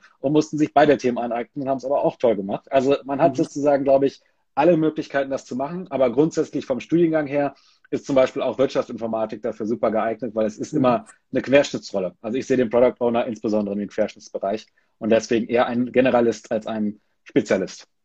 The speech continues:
Speaker 2: Mhm, mhm. Wie entscheid-, also, ähm, das heißt, du hattest gesagt, Organisationstalent, äh, schon ein technisches Verständnis, ähm, und, ähm,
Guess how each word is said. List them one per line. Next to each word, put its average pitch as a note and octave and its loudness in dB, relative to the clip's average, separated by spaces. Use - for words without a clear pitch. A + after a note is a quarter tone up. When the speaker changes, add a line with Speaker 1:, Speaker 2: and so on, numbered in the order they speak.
Speaker 2:
Mhm, D3+ -4
mhm. C#3 -8
Wie F3+ -2
entscheid-, G#3+ -4
also, F3+ -4
ähm, E3 -6
das D#3 -8
heißt, F3 -6
du E3 -4
hattest E3+ -4
gesagt, E3 -4
Organisationstalent, E3+ -4
äh, D#3+ -2
schon F#3+ -6
ein - -8
technisches F#3+ -8
Verständnis, F3+ -8
ähm, D#3 -4
und, F3 -2
ähm, D#3+ -4